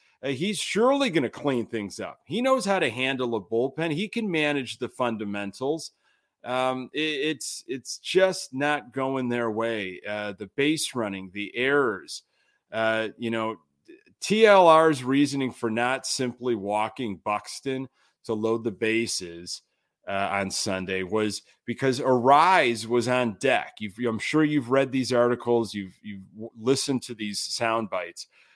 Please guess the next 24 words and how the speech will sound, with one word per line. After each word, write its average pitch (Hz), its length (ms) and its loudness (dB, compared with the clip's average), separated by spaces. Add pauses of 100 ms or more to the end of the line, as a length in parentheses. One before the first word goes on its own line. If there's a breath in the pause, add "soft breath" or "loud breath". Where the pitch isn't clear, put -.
(160 soft breath)
Uh, 110 200 -4
Buxton 180 420 4
had 160 160 0
already 147 280 2
homered 139 380 -2
in 139 100 -4
the 135 80 -6
game. 92 420 -12 (540)
And, 135 400 -4
you 156 120 -6
know, 156 80 -2
I'm 170 180 -2
sorry, 214 420 2
but 127 140 -6
I'm 180 240 -2
letting 196 280 2
Hendricks 143 800 -6 (300)
go 151 220 4
ahead 135 240 0
and 113 160 -4
go 117 180 2
after, 107 640 -4 (380)
uh, 104 180 -6
Arraez. 95 640 -6